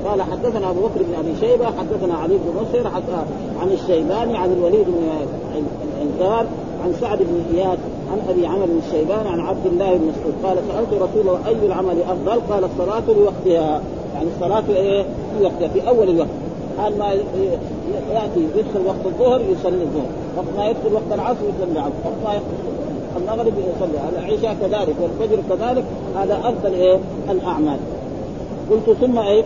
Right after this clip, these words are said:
قال: "بر الوالدين". هنا في هذا بر الوالدين. إيش البر الوالدين؟ الإحسان إليهم، نعم، وخدمتهما، ها، وطاعتهما في، وكل ما،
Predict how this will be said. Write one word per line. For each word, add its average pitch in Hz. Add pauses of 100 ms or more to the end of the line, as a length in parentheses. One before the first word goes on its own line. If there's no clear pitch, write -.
قال: 214
"بر 220
الوالدين". 175 (140)
هنا 185
في 180
هذا 214
بر 202
الوالدين. 156
إيش 254
البر 220 (100)
الوالدين؟ 190
الإحسان 175
إليهم، 156 (480)
نعم، 165
وخدمتهما، 170 (320)
ها، 190 (280)
وطاعتهما 175
في، 160 (720)
وكل 196
ما، 170